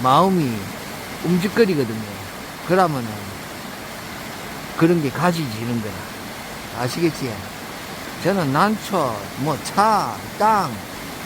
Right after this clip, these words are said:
다 그렇게가 다 가지는 거야. 자, 시원한 물소리 들으면서 오늘 하루를 또 마마-,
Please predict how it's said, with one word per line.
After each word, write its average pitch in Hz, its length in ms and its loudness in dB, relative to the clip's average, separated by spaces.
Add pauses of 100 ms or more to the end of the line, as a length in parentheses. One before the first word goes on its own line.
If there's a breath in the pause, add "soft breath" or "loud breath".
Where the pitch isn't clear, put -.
(840)
다 175 280 4
그렇게가 190 480 4
다 113 160 -6
가지는 127 320 -2
거야. 95 100 -8 (2500)
자, 147 200 2 (960)
시원한 160 640 2
물소리 190 360 -2
들으면서 160 500 0 (1400)
오늘 170 180 2
하루를 160 380 2
또 156 60 -2
마마-, 131 300 2